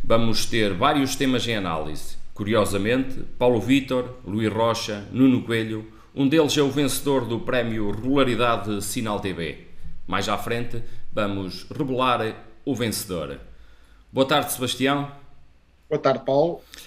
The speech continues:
Speaker 1: Eh, vamos dar então início a este nosso último do Estádio para o Estúdio da temporada e começamos exatamente por, eh, falar de, da época desportiva e peço-te então que faças um balanço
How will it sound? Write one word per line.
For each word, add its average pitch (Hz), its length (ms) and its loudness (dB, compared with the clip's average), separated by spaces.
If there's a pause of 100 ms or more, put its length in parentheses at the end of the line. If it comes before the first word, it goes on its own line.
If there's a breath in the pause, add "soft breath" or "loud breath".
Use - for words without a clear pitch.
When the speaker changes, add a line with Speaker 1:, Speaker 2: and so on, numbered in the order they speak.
(240 loud breath)
Speaker 1:
Eh, 107 140 0
vamos 127 460 2
dar 127 180 2
então 113 420 -2
início 107 640 -4
a 95 80 -2
este 101 340 -4
nosso 101 400 -2
último 98 1000 -2
do 90 320 -8
Estádio 104 500 -2
para 107 160 -4
o 110 60 2
Estúdio 101 680 -4
da 87 300 -4
temporada 107 760 -4 (380 loud breath)
e - 80 -8
começamos 135 460 0
exatamente 117 880 -2 (160)
por, 104 300 -4
eh, 92 280 -2
falar 107 440 -2
de, 78 960 -8
da 101 80 2
época 107 340 2
desportiva 104 580 -6
e 98 60 -2
peço-te 92 640 -6
então 92 320 -6
que 85 100 -14
faças 85 680 -8
um 80 300 -8
balanço 107 640 -4